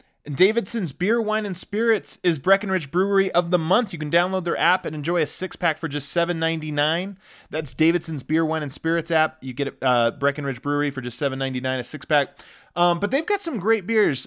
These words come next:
The Strawberry Sky. We're doing, like, a different beer each day. Today is the Strawberry Sky. Somebody sent me a beer, by the way, on the weekend, and I didn't see it till su-, way too late.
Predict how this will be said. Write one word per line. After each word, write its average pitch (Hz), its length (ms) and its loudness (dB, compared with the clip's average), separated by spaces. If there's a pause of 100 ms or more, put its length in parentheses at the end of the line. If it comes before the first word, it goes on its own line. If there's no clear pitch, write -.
The 156 160 -2
Strawberry 240 540 0
Sky. 196 640 0
We're 151 140 0
doing, 262 220 2
like, 175 160 0
a 143 40 -2
different 139 440 -4
beer 160 200 0
each 135 300 -4
day. 139 260 2
Today 143 280 -2
is 156 160 -4
the 135 100 -10
Strawberry 143 580 2
Sky. 131 300 -2 (220)
Somebody 302 320 0
sent - 260 -4
me 214 100 -6
a 175 60 -2
beer, 175 240 -2
by 156 160 0
the 156 80 -2
way, 151 140 2
on 147 160 2
the 135 80 2
weekend, 151 420 -2
and 135 80 0
I 135 60 4
didn't 175 220 -4
see 185 180 -4
it 175 100 -4
till 143 160 -4
su-, - 220 -4
way 160 180 0
too 156 220 -6
late. 131 340 0